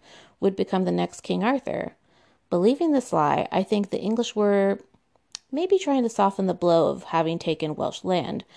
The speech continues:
by ensuring that all would be well because, hey guys, King Arthur two point oh is coming back and he's gonna be better than ever. And we all remember him as being good, right? Well, no, we don't, because he didn't exist.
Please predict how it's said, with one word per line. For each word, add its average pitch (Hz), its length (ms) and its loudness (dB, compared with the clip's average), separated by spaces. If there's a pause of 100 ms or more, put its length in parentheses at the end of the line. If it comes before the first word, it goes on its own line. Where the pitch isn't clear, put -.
(320)
by 196 120 2
ensuring 226 420 2
that - 180 0
all 202 200 2
would 233 140 4
be 220 120 2
well 196 240 4
because, 170 680 -2
hey 240 200 2
guys, - 460 -6 (460)
King 226 200 0
Arthur 185 280 2
two 202 180 0
point 190 220 0
oh 170 120 2
is 151 100 -2
coming 175 260 -2
back 190 240 2
and 175 100 -8
he's 170 120 -6
gonna 165 160 -4
be 117 100 -4
better 117 280 -4
than 180 140 -4
ever. - 420 -2 (680)
And 196 100 4
we 202 80 6
all 202 120 6
remember 190 280 0
him 185 160 0
as 170 120 -2
being 170 280 -2
good, 226 260 2
right? 202 380 -2 (1800)
Well, 185 380 6
no, 170 560 2
we 190 140 2
don't, 196 340 2
because 175 800 -2
he 247 180 0
didn't 202 200 0
exist. - 580 -2